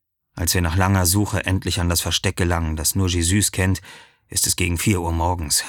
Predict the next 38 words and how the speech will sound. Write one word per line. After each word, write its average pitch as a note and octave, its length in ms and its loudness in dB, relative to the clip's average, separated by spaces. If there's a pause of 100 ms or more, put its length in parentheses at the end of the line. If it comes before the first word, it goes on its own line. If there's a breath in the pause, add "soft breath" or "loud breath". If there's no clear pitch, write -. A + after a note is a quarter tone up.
(1120)
Wir E2+ 100 -4
sind F#2 160 0
buchstäblich G2 600 0
mitten F#2+ 300 0
im E2+ 120 0
Busch. E2+ 360 -4 (1200)
Unser F2 240 0
Fahrzeug G#2 520 0
drückt F#2+ 240 -2
das - 140 0
kleine F#2+ 300 0
Gebüsch F2 340 0
nieder, F#2 340 0
das D#2+ 160 -2
sich E2+ 140 -4
hinter E2+ 300 -2
uns D#2 180 -2
wieder F2 180 -2
aufrichtet F2 600 -4 (440 loud breath)
und - 180 -8
einen E2+ 180 0
sehr F#2+ 200 2
dichten, F2+ 480 -2
schützenden E2 500 0
Vorhang F2 420 -2
bildet. D2 440 -8 (760)
Wir F2 120 -6
müssen A#2+ 220 2
darauf F#2+ 320 0
achten, A#2 320 -2
ob G2 140 -4
das - 180 0
Boot G#2+ 240 -2
nicht F#2+ 180 0
zu A2+ 80 0
viel F#2 200 -2
Tiefgang D2+ 500 -4
hat. - 260 -8